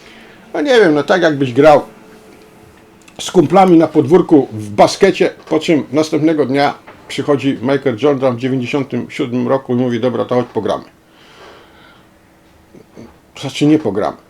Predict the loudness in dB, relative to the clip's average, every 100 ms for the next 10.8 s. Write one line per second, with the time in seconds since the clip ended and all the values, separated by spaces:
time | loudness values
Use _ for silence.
0 | _ -20 -20 -20 -12 -12 -12 _ -12 -4
1 | 0 2 2 2 0 0 -2 -4 -4 -2
2 | 0 -2 -2 -4 -2 -2 0 0 -2 -2
3 | -4 -2 -2 -2 -4 2 2 2 -2 -2
4 | -4 -4 -4 -4 -2 -4 -2 0 2 0
5 | 0 0 0 -2 -6 -6 -6 -6 -6 -6
6 | -6 -10 -18 -20 -8 -6 0 0 2 0
7 | -4 -4 -6 -2 0 2 2 -2 -8 -10
8 | -6 -2 0 2 0 0 -2 -4 0 2
9 | 2 2 2 2 -2 -4 -4 -2 -4 0
10 | 0 -2 -6 -8 -6 -2 -2